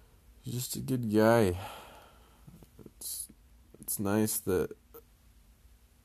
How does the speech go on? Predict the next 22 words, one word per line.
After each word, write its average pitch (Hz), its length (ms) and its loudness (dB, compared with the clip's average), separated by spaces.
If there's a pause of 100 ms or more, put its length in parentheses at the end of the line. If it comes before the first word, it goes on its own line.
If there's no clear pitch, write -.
(340)
I'm - 80 -8
starting - 380 -6
to 82 60 -4
remember 90 380 -2
all 78 120 0
the 69 80 -4
good 78 280 -4
things, 85 480 -8 (160)
all - 100 -12
the - 60 -6
good 78 200 -4
times 82 260 -6
that - 100 -6
we - 80 -6
had 85 300 -8 (1000)
in 87 60 -8
high 85 200 -2
school. 85 680 -4 (1000)
Always - 200 -4
fucking - 420 -6
around, 85 500 -6
and 120 360 -10